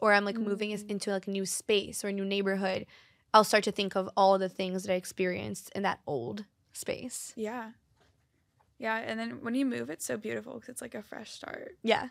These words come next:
Speaker 2: Which is why I'm so excited to be here.
Speaker 1: Yeah, like, you're
Speaker 2: 'Cause
Speaker 1: in that.
Speaker 2: I'm, like, creating new routines. Like, I'm, I don't know, it's really nice. And I also didn't bring very many things when I came here.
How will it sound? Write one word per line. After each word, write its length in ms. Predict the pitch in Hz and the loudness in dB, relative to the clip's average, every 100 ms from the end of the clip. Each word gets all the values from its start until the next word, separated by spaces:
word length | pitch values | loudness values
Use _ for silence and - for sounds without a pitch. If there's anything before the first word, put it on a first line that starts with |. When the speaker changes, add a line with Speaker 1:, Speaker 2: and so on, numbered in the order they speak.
| - | -8
Speaker 2:
Which 120 | - 220 | -8 -6
is 120 | 220 | -4
why 140 | 214 | -4
I'm 120 | 220 | -4
so 120 | 220 - | -4 -4
excited 320 | - - - | -6 -8 -10
to 60 | 247 | -8
be 180 | - | -8
here. 80 | 226 | 2
Speaker 1:
Yeah, 200 | 349 220 | 8 8
like, 160 | 220 262 | 8 8
you're 140 | 269 | 8
Speaker 2:
'Cause 100 | 247 | 10
Speaker 1:
in 100 | 285 | 8
that. 320 | 294 156 127 - | 8 6 4 2
Speaker 2:
I'm, 160 | 240 | 2
like, 160 | 262 262 | 2 0
creating 400 | - 233 240 240 | -4 -4 -2 -4
new 120 | 220 220 | -4 -6
routines. 880 | 220 - - 285 277 269 254 240 | -8 -8 -4 -2 0 0 -2 -4
Like, 220 | 214 214 - | -4 -6 -4
I'm, 460 | 214 214 214 220 - _ _ _ _ _ _ | -4 -4 -4 -6 -10 _ _ _ _ _ _
I 60 | 247 | -2
don't 100 | 277 | 0
know, 160 | 294 | 0
it's 260 | 113 95 220 | 0 -2 -4
really 240 | 233 240 | -4 -4
nice. 300 | 226 226 226 | -4 -4 -6
And 100 | 226 | -4
I 60 | 226 | -4
also 580 | 214 220 269 254 247 127 - - | -2 -4 -4 -4 -4 -8 -18 -6
didn't 240 | 220 226 | -4 -4
bring 300 | 214 208 208 | -6 -8 -8
very 200 | 214 214 | -6 -6
many 540 | 220 220 226 240 247 285 _ | -6 -6 -8 -10 -12 -16 _
things 400 | - - - 247 | -12 -10 -8 -8
when 120 | 247 240 | -6 -8
I 140 | - | -8
came 260 | - - 208 | -10 -10 -8
here. 400 | 226 233 262 | -6 -4 -6